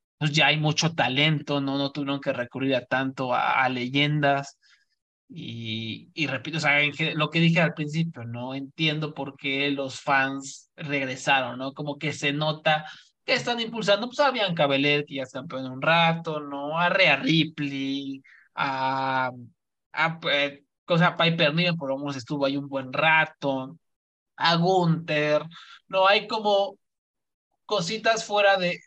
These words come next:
de, de lo que Vince haría, ¿no? Y eso supongo que es un cambio refrescante para fanáticos y, y, pues va bien, bien por ellos, pero la verdad es que estuvo aburrido, o sea, si tú te pones a ver solamente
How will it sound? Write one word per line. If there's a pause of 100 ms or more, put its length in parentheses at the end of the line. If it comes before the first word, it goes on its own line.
(140)
de,
de
lo
que
Vince
haría,
¿no?
Y
eso
supongo
que
es
un
cambio (300)
refrescante
para
fanáticos (600)
y,
y,
pues
va
bien, (160)
bien
por
ellos,
pero
la
verdad
es
que
estuvo (380)
aburrido,
o
sea, (320)
si
tú
te
pones
a
ver
solamente